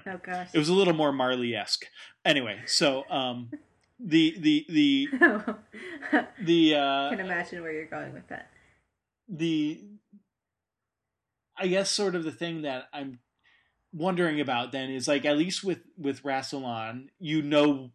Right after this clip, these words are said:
Speaker 2: you, you find out, like, sort of what happens to him.
Speaker 1: Right.
Speaker 2: But here you, here you don't.
Speaker 1: Right.
Speaker 2: So you don't know, uh,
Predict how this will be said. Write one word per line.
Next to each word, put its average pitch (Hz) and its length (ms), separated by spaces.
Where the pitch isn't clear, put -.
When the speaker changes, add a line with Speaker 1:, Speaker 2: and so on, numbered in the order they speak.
Speaker 2:
you, 151 240
you 160 160
find 156 300
out, 143 200
like, 135 160
sort 139 220
of 123 100
what 123 140
happens 117 580
to 123 100
him. 107 240
Speaker 1:
Right. 214 380
Speaker 2:
But 156 100
here 220 200
you, 147 260
here 208 240
you 156 200
don't. 147 200
Speaker 1:
Right. - 280
Speaker 2:
So 165 400
you 170 180
don't 220 300
know, 123 580
uh, 131 440